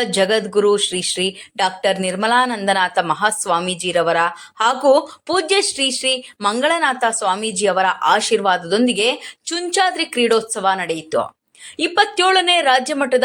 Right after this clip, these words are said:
ಕ್ರೀಡಾಕೂಟ ಎರಡ್ ಸಾವಿರದ ಇಪ್ಪತ್ನಾಲ್ಕು ಇದರ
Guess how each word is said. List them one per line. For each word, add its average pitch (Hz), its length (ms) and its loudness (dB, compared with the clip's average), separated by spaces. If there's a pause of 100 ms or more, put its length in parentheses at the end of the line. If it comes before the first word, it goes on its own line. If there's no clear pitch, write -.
(120)
ಕ್ರೀಡಾಕೂಟ 220 680 -2 (140)
ಎರಡ್ 190 240 -2
ಸಾವಿರದ 185 320 0 (160)
ಇಪ್ಪತ್ನಾಲ್ಕು 226 1000 -2
ಇದರ 208 200 0